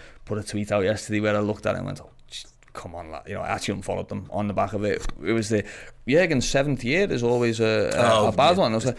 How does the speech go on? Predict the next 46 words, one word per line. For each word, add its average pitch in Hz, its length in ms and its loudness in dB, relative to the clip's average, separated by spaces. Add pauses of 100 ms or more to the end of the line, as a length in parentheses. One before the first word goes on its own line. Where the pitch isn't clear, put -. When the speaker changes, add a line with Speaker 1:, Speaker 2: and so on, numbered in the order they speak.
(120)
Speaker 2:
It's - 180 -8
the - 140 0
Speaker 1:
"Well, 139 100 6
his 127 100 6
Speaker 2:
seven-year 117 380 6
Speaker 1:
seventh, - 60 -8
his, 120 140 2
Speaker 2:
curse. 110 100 2
Speaker 1:
his 139 140 2
seventh 160 360 4
year, 113 380 4 (100)
he's 123 140 0
won 151 140 2
two 127 160 0
<laughs> - 100 0
trophies 147 520 6
in 170 80 6
his 156 160 4
seventh 139 300 4
year." 131 140 6 (100)
You 120 100 4
know, 135 300 2
Speaker 2:
<laughs> - 40 -14 (140)
Speaker 1:
come 151 140 0
on, - 180 -8
let, 127 160 2
let's, 143 240 2 (340)
let, 143 200 2
let's 143 200 0
sort 135 220 4
of, 117 220 0
let's - 280 -2 (560)
be 123 100 0
sensible 123 440 2
about 131 220 4
this. 117 240 4 (440)
Um, 113 560 4 (880)
I 101 60 -6
think 113 260 -2
the, 107 120 -2 (240)
I - 80 -8
think 110 160 -2
Liverpool 107 260 -4
will 107 60 -4
be 104 120 0
okay. 101 460 0